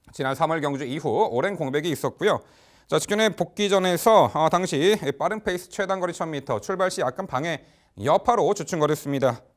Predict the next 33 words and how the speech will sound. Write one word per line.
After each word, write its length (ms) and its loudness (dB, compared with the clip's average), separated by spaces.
홈이 180 0
쳐졌습니다만, 760 -4
어, 140 -4
직선에서 380 -6
상당히 300 -4
재차 420 0
올려붙이는 400 -4
걸음의 300 -2
여력이 260 -2
상당히 480 -4
좋았고요. 440 -4
이번에 200 -2
게이트 220 0
안쪽 240 0
들어왔고 600 8
<clears throat> 300 -6
역시, 520 0
어, 180 0
지난 240 0
유월, 540 8
아, 100 2
팔월 280 6
십육 240 -2
일 120 6
보였던 580 0
그 220 -2
주행 200 -6
심사 200 -4
때의 240 -4
순발력이라면은 800 -4
게이트 240 -2
안쪽에서 800 4
초반부터, 720 0